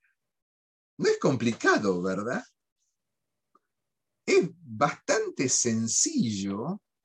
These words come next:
eh, y, eh, la clave es, eh, que es fácilmente reproducible, y eso justamente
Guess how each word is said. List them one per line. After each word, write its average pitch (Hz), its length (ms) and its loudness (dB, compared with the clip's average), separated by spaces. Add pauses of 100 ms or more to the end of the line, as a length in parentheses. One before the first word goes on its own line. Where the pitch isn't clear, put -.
(240)
eh, 107 680 0
y, 170 540 -2
eh, 113 400 2
la 123 220 2
clave 190 580 2
es, 151 560 -4 (300)
eh, 95 580 -6
que 156 380 -2
es - 200 -2 (140)
fácilmente 170 1000 2
reproducible, 113 1120 -2
y 120 140 -6
eso 233 240 0
justamente 147 1040 -8